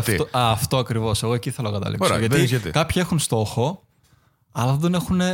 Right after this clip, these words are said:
Speaker 2: define στο μυαλό τους.
Speaker 1: Μμμ.
Speaker 2: Και ήταν σε ένα
Speaker 1: Ακριβώς.
Speaker 2: επεισόδιο που μίλησα κι εγώ στο γιατί, στο δικό μου podcast, το
Speaker 1: Start with why.
Speaker 2: Start with why, ακριβώς.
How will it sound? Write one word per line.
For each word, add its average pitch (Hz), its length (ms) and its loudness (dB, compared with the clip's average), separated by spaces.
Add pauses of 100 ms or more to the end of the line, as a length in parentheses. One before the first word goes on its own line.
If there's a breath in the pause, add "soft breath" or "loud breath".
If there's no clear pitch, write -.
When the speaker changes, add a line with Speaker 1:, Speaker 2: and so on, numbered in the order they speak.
(240)
Speaker 2:
define 139 460 0
στο - 160 -6
μυαλό 104 320 0
τους. 127 180 2
Speaker 1:
Μμμ. 147 60 2
Speaker 2:
Και 143 60 -2
ήταν 120 160 0
σε 127 60 4
ένα 127 80 4
Speaker 1:
Ακριβώς. 147 280 2
Speaker 2:
επεισόδιο 143 320 0
που 139 80 -2
μίλησα 147 320 0
κι 135 80 -4
εγώ 120 180 0
στο - 160 -4
γιατί, 110 560 -2
στο - 140 -8
δικό 107 260 -2
μου 98 420 0 (380 soft breath)
podcast, 95 380 -2
το 98 260 -2
Speaker 1:
Start 98 260 -2
with 92 140 -4
why. 107 100 -4 (100)
Speaker 2:
Start 117 220 2
with 110 240 -4
why, 110 180 2
ακριβώς. 104 600 -2